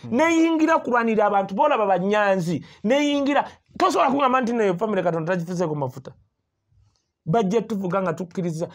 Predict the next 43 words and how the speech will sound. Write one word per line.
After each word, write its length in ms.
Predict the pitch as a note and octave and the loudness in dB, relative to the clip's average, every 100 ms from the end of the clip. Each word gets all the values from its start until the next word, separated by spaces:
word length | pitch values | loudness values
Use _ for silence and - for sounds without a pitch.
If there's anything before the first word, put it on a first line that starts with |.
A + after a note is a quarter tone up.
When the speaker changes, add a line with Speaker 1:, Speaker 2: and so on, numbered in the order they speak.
| - - | -14 -6
Speaker 1:
Tubaaniriza 720 | G3 F#3 A3+ A#3 A3+ A3 A3+ | 0 2 2 0 0 -2 -2
Speaker 2:
Ate, 80 | F#3 | 2
Speaker 1:
si 60 | |
Speaker 2:
n'ekirala, 460 | C#4 D4+ A#3 F3+ D3 | 2 2 0 2 0
Speaker 1:
bubi. 100 | - _ | -6 _
Hmm. 140 | B2 A2+ | -12 -4
Speaker 2:
omuntu 440 | F3+ G#3+ C4+ C4+ | -2 0 0 0
akkuse 420 | C4+ - C4+ C#4+ | -2 -2 -4 -2
taba 260 | C4+ G#3 F#3+ | -2 0 0
mubbi 340 | F3 D#3+ C#3 | 0 -2 -2
nnyo. 320 | C#3 D3 C#3+ C#3 | -2 -2 -4 -6
Speaker 1:
Hmm, 300 | C#3 C3+ A#2 | -8 -6 -6
kituufu 380 | G#2 B2+ G3+ D3+ | -10 -6 -6 -2
Speaker 2:
Tosobola 280 | A3 C4+ C4+ | -2 0 0
Speaker 1:
ekyogera. 260 | C4+ B3+ | -2 -2
Speaker 2:
kungamba 100 | G#3+ | -2
Mick 220 | A3+ A#3 A#3 | -2 -2 -2
Wine. 360 | A3+ G3 C3+ - _ _ - | -2 -2 -6 -14 _ _ -4
Mick 180 | B3 | -2
Wine 280 | A#3+ B3+ A3+ | 0 0 0
abaddeko 400 | G3 A3 A3+ A#3 | 0 0 -2 -2
n'omuzungu 540 | G#3+ G#3 G#3 F#3 G3+ E3 | -2 -2 -2 -2 -2 -2
oba 180 | D#3 | 0
abaddeko 380 | G3+ F#3+ F#3+ G3+ | 0 -2 -4 -6
ne 100 | G3 | -4
baani, 340 | F#3 F#3+ G3 F#3 | -2 -2 -2 -6
abaddeko 560 | C3 F#3+ G3+ G#3 G3+ - - | -6 -4 -4 -4 -8 -12 -8
obulamu 340 | D3+ E3+ A3 F#3 | -4 0 -2 0
bwe 100 | F3+ | 0
yeeyagala. 540 | G3+ G3 G3+ F3+ - - _ | 0 0 0 -2 -4 -14 _
Kati 220 | - F3+ | -6 -2
Mick 200 | G#3 B3 | 0 0
Wine 280 | A3+ B3 G3+ | 2 2 2
ajje, 420 | E3+ D3 D3+ A3 - - | -2 -2 -2 -2 -4 -8
abe 240 | - G3+ A3 | 0 2 2
mu 140 | G#3+ | 2
Luvunga 460 | A3 F3+ G#3+ F3+ E3 | 0 0 -2 0 0
atya. 240 | C#3+ C#3 | -2 -6
Byakuzaala 760 | B2+ E3 A#3 A#3 G#3+ G#3 A3+ C4+ | -4 2 2 2 2 4 6 4
ba-, 140 | - - _ - | 0 -8 _ -2
ne 80 | C4+ | 2
bano 200 | D#4+ C4 | 2 2
abaluvu, 600 | G#3+ G3+ G#3 F#3+ C#4 | 2 2 2 0 -2